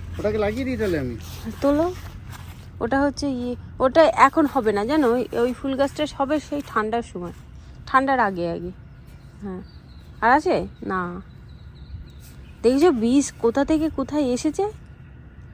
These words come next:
Speaker 1: কোথা থেকে কোথায় এসেছে?
Speaker 2: ওই যে ওইখানে ছিল, ওইখান থেকে এই পাশে এসেছে।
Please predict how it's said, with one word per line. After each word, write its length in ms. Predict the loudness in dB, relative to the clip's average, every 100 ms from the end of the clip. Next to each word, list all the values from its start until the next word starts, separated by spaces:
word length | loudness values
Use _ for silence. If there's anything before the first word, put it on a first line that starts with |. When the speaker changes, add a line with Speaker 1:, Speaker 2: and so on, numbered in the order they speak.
| -20 -20 -20 -20 -20 -20 -12
Speaker 1:
কোথা 120 | -10
থেকে 140 | -8 -8
কোথায় 240 | -8 -10
এসেছে? 480 | -12 -16 -18 -6 0
Speaker 2:
ওই 80 | 4
যে 80 |
ওইখানে 420 | 6 4 4 2 0
ছিল, 260 | 0 4
ওইখান 380 | 4 4 2 0
থেকে 240 | 0 0
এই 80 | 0
পাশে 320 | 0 -2 -2
এসেছে। 340 | -6 -6 -6